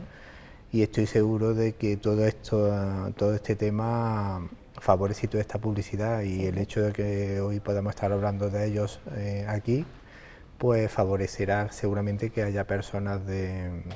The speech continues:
Speaker 1: con un buen corazón y que decidan también unirse y pedir información y, y dar el paso, como muy bien dice Alejandro, de,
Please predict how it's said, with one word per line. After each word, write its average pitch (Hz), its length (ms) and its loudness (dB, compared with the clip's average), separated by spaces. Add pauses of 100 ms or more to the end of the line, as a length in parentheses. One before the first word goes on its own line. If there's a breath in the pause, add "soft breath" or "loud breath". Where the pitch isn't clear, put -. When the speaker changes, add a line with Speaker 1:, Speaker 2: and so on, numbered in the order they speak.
(180)
Speaker 1:
con 92 180 0
un 101 120 0
buen 101 200 0
corazón 104 680 -2
y 113 100 -4
que 90 360 -2
decidan 98 440 -6
también 98 400 -4
unirse 104 520 -4
y 123 40 0
pedir 101 240 0
información 104 800 -2
y, 87 880 -6
y 92 60 2
dar 95 160 0
el 95 160 -4
paso, - 340 -2
como 95 380 -2
muy 92 160 -6
bien 90 160 -4
dice 92 240 -6
Alejandro, 92 560 -4
de, 90 400 -6